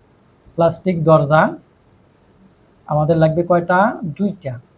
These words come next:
আমরা যদি চার হাজার করে ধরি, তাহলে আমাদের এখানে আসবে চার দুগুণা আট হাজার। তাহলে আমরা আট হাজার প্লাস করে দিলাম। এরপর আমাদের তেরো নাম্বার আইটেম থাই গ্লাস,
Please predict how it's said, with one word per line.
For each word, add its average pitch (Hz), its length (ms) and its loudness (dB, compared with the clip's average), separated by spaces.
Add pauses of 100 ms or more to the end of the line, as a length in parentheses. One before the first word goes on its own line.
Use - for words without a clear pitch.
(600)
আমরা 165 200 0
যদি 175 260 0
চার 175 240 0
হাজার 170 280 0
করে 175 200 0
ধরি, 165 400 -2 (480)
তাহলে 160 160 0
আমাদের 160 280 2
এখানে 160 220 -4
আসবে 160 360 -2 (400)
চার 151 180 -2
দুগুণা 170 380 -2 (640)
আট 180 180 4
হাজার। 127 280 -2 (600)
তাহলে 151 140 -2
আমরা 156 200 0
আট 156 220 0
হাজার 160 280 4 (1500)
প্লাস 190 240 2
করে 151 160 2
দিলাম। 160 300 0 (540)
এরপর 196 380 2
আমাদের 190 420 0 (320)
তেরো 202 180 6
নাম্বার 190 260 2
আইটেম 160 480 -2 (1200)
থাই 214 180 4
গ্লাস, 143 500 0